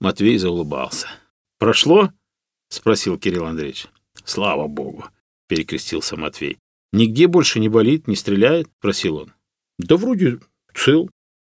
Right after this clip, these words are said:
пожал плечами Матвей. «Там узко. Я, когда вниз падал,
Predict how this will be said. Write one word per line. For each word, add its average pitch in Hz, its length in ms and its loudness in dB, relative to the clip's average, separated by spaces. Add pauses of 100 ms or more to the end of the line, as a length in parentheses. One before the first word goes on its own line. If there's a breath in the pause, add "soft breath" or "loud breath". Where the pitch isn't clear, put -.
(280)
пожал 127 320 4
плечами 110 440 0
Матвей. 107 460 -2 (320)
«Там 208 260 6
узко. 220 360 2
Я, 147 240 4
когда 190 340 4
вниз 190 300 4
падал, 190 420 4